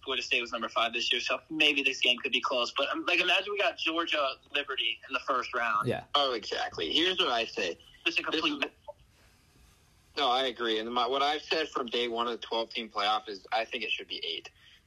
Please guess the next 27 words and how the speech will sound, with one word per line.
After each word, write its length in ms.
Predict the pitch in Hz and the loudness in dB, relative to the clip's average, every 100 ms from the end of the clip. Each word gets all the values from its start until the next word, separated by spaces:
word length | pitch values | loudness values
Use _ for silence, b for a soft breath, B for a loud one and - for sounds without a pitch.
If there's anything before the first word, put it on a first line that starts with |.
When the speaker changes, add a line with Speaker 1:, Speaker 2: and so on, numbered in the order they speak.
| _ - | _ -2
Speaker 3:
I 140 | 123 | -2
think, 400 | - 131 117 - b b b b _ _ _ - - - 131 | 0 -2 -2 -10 b b b b _ _ _ -14 -14 -14 -2
number 320 | 147 147 143 | -2 0 -2
one, 400 | 123 131 139 151 - | 0 2 2 0 -4
number 300 | 131 151 165 | -2 0 0
one, 340 | 139 139 147 | 0 2 2
the 80 | 147 | -2
twelve, 340 | - 139 139 139 | -4 0 0 -2
the, 240 | 139 143 123 - | -4 -4 -4 -6
the, 100 | 131 - | -12 -6
in 140 | 143 | -6
college 360 | 131 175 196 196 | -2 0 2 0
football, 520 | - 131 143 151 156 | -6 -6 0 0 2
I'm 180 | 139 185 | 0 0
all 200 | - 135 | 2 2
for 180 | - 143 | 0 -4
more 280 | 110 113 120 | -2 -2 0
games 360 | 107 107 113 113 | 0 -2 -2 -8
and 80 | |
more 220 | 104 107 107 | -6 -4 -2
good 160 | 113 107 | -4 -4
games. 400 | 98 101 117 - | -4 -4 -6 -6
I'm 160 | 107 107 | -4 0
all 140 | 120 | -2
for 140 | 117 113 | -2 -4
conference 400 | 113 113 113 110 | 0 -2 -4 -4
realignment 500 | 113 98 98 120 131 | -2 0 -2 -4 -8